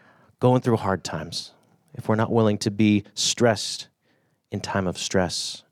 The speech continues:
then how are we gonna do either of these things? How are we going to take comfort from those who've already gone through it? How are we going to be able to provide comfort,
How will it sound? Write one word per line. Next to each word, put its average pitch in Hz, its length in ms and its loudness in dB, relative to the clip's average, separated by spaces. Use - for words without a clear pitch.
then 104 100 -2
how 147 220 4
are 143 60 6
we 135 80 6
gonna 117 180 2
do 107 180 4
either 101 280 4
of 87 80 0
these 87 220 -2
things? 82 200 -6
How 123 240 2
are 123 80 8
we 117 140 6
going 107 320 4
to 104 340 2
take - 340 0
comfort 117 460 0
from 107 160 -2
those 110 240 2
who've 104 120 0
already 104 240 4
gone 101 240 2
through 110 280 2
it? 113 100 -2
How 127 240 4
are 127 100 8
we 113 120 4
going 113 260 2
to 113 100 -2
be 107 180 4
able 101 160 2
to 92 180 -2
provide 104 760 0
comfort, - 460 -2